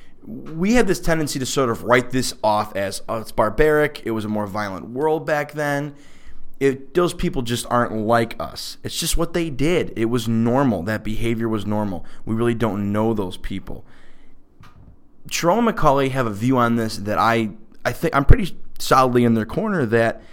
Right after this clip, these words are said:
in order to understand modern twentieth century genocides,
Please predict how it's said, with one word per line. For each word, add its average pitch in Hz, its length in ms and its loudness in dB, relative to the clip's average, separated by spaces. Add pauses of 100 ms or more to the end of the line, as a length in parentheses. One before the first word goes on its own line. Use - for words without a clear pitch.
(180)
in 143 80 2
order 233 280 6
to - 60 0
understand 185 560 0
modern 123 380 2
twentieth 123 420 2
century 113 460 0
genocides, 110 960 0